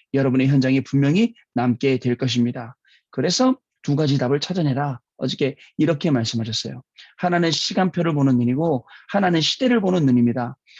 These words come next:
엘리야가 이게 없으니까 너무 힘이 빠지는 거예요. 여러분, 공부하다 힘 빠지죠? 막 해도 해도 더 이상 막 파고 파고 들어가도 계속 남아 힘들죠, 여러분? 그러나 그 두 가지를 봐야 돼요. 여러분 개인에게 오는 시간표,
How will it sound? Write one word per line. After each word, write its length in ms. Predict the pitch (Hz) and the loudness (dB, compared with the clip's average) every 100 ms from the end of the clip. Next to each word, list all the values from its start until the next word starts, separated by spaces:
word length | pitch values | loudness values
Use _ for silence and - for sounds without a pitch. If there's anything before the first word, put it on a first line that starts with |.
| - - | -20 -4
엘리야가 480 | 160 190 196 175 180 | 0 2 2 4 2
이게 160 | 165 156 | 2 2
없으니까 600 | 135 151 151 147 107 233 | 0 0 -2 0 -4 -2
너무 220 | 156 139 | 0 2
힘이 320 | 131 - 233 | 0 -2 -4
빠지는 360 | - 185 143 131 | -2 -4 -2 -4
거예요. 200 | 131 135 | -6 -6
여러분, 280 | 139 143 156 - - | -2 0 -2 -6 -14
공부하다 380 | - 131 127 131 | -2 0 2 0
힘 180 | 143 208 | 0 0
빠지죠? 480 | 220 185 196 233 339 _ _ _ - | 0 -2 -2 -4 -6 _ _ _ -6
막 220 | - - _ | -6 -8 _
해도 240 | 262 247 247 | -2 0 0
해도 300 | 240 233 - _ - | 0 -2 -4 _ -4
더 100 | 180 | 0
이상 200 | 214 233 | 2 2
막 140 | 208 | -2
파고 240 | - 294 - | -4 -6 -6
파고 220 | 320 294 | -6 -2
들어가도 420 | 247 226 226 220 - _ | 0 2 0 0 -6 _
계속 340 | - 269 269 262 | -4 2 4 4
남아 200 | 175 175 - _ | 2 0 -4 _
힘들죠, 480 | - 277 302 185 220 | -2 0 2 2 0
여러분? 400 | 151 120 117 135 - _ _ _ | 0 -2 -4 -6 -10 _ _ _
그러나 300 | 135 139 135 | -2 0 0
그 140 | 135 | -2
두 160 | - 123 | -4 -2
가지를 220 | 127 131 | 0 0
봐야 180 | 117 101 | -2 -6
돼요. 240 | 110 104 _ _ _ _ - | -10 -12 _ _ _ _ -2
여러분 320 | 156 175 165 | 0 2 0
개인에게 460 | 151 151 156 151 139 | 2 2 4 2 2
오는 240 | 131 139 | 2 2
시간표, 460 | - 170 139 123 | 0 -2 -4 -4